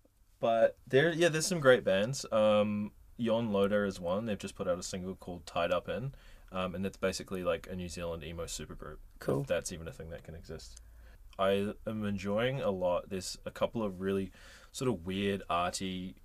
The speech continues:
Speaker 1: emo-y kind of bands, um, just, like, young people making the most out there music. So Fesh is one of them. It's
Speaker 2: Mm.
Speaker 1: F E S H H, two H's, um, and Scarlet Crush, that's Scarlet with two T's,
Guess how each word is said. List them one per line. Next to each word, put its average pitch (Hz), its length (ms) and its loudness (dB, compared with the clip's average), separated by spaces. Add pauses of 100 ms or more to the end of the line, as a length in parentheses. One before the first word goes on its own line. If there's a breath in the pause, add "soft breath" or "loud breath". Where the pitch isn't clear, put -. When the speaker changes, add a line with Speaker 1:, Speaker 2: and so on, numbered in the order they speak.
Speaker 1:
emo-y 92 600 -2
kind 92 200 -6
of 85 180 -6
bands, 90 720 -2
um, 87 400 -10 (340)
just, 113 160 -6
like, 104 240 -2
young 95 200 -2
people 135 260 -4
making 95 520 -4
the 98 60 -10
most 92 240 -6
out - 180 -2
there 95 120 -6
music. 87 360 -10
So 87 260 -4 (500 soft breath)
Fesh 120 380 0
is 110 140 -2
one 113 180 0
of 120 80 -2
them. 165 180 -4 (100)
It's 143 220 2
Speaker 2:
Mm. 135 40 -8 (140)
Speaker 1:
F 117 120 -2
E 104 280 -2
S - 320 -4
H 98 240 -2
H, 101 320 0
two 104 200 -4
H's, 110 400 -2 (520 soft breath)
um, 98 340 2
and 98 140 -2
Scarlet 107 540 4
Crush, - 540 0 (100)
that's 98 240 -2
Scarlet 92 400 0
with 92 100 -12
two 92 200 -8
T's, - 500 -8